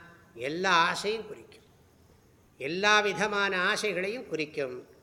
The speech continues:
ஆகையினால், இது பர்டிகுலர் டிசையர் கிடையாது, ஆல் டிசையர். அவ்வளவுதான், இது முடிச்சாச்சு. ஆக, இதெல்லாம் ஞானி ஸ்துதி. உபனிஷத் மறுபடியும் சாதனங்களை பற்றி பேசுகிறது.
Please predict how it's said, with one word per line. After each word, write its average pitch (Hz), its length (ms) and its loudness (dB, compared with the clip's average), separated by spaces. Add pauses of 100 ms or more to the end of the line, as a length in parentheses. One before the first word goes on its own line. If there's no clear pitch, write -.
(240)
ஆகையினால், 165 480 0
இது 160 140 -2 (100)
பர்டிகுலர் 226 880 -2
டிசையர் 170 460 0
கிடையாது, 147 460 0 (300)
ஆல் 175 380 0
டிசையர். 123 520 -6 (2000)
அவ்வளவுதான், 156 440 2 (140)
இது 160 100 -6
முடிச்சாச்சு. 156 560 -4 (1900)
ஆக, 180 240 4
இதெல்லாம் 180 520 2
ஞானி 196 460 4
ஸ்துதி. 175 540 -4 (840)
உபனிஷத் 202 560 4
மறுபடியும் 226 540 2
சாதனங்களை 185 720 2
பற்றி 160 300 -8
பேசுகிறது. - 600 -4